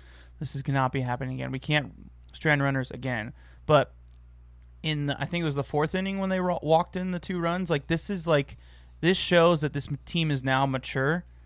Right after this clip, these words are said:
and they can handle these big moments. And, and they, the patience, the patience of these guys, um, uh, going up to the plate in, in a win or go home game, and, and when you're down, like,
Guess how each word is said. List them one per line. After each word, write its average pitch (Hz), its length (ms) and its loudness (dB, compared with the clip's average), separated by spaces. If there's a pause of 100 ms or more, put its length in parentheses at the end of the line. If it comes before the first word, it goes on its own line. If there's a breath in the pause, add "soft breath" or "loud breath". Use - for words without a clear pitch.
and 139 180 2
they 139 100 2
can 139 160 -2
handle 139 360 0
these 135 180 -2
big 135 180 0
moments. 139 560 -2 (520 soft breath)
And, 135 480 4
and 143 180 2
they, 147 120 4
the 143 260 -2
patience, - 720 -4
the 151 100 0
patience 196 500 -2
of 170 160 -6
these 160 280 -4
guys, 139 560 4 (140)
um, 107 480 0 (760 soft breath)
uh, 104 520 2 (340)
going 165 280 2
up 160 100 2
to 151 100 -8
the 143 100 0
plate 139 420 0
in, 135 280 -2
in 131 220 -4
a 110 240 -6
win 151 240 2
or 175 80 2
go 156 160 4
home 143 240 4
game, 131 320 -2
and, 104 220 -12
and 120 320 -8
when 139 240 -8
you're 123 120 -6
down, 131 540 4
like, 131 300 -6